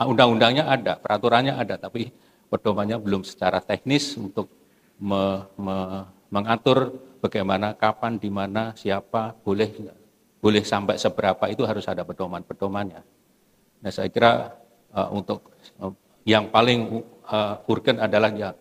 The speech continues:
di empat situs itu, yaitu Borobudur, Mendut, Pawon, dan Prambanan. Kemudian yang terakhir adalah penyusunan pedoman Heritage Impact Assessment atau kajian, eh, dampak cagar budaya. Hal ini untuk,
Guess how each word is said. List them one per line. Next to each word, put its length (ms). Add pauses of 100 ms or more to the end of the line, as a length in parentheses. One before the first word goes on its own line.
(460)
di 160
empat 260
situs 320
itu, 380
yaitu 240
Borobudur, 560
Mendut, 320 (460)
Pawon, 340
dan 220
Prambanan. 480 (1040)
Kemudian 580
yang 160
terakhir 400
adalah 320
penyusunan 480
pedoman 480
Heritage 480
Impact 480
Assessment 560 (480)
atau 240
kajian, 480 (640)
eh, 220 (500)
dampak 400
cagar 240
budaya. 340 (220)
Hal 160
ini 480
untuk, 640